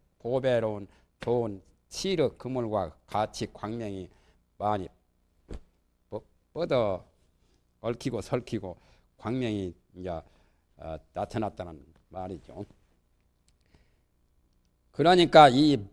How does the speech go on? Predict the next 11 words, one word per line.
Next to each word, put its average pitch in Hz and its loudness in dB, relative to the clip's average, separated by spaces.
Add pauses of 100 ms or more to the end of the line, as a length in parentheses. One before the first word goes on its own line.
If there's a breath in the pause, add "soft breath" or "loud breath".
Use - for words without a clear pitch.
(340)
이 156 4
모든 139 4
대중들이 147 6 (640)
일찍이 143 -2
없었던 160 0
것을 151 4
얻게 - -2
되고 71 -14 (300)
일체 143 2
대중들이 127 -4
다 113 4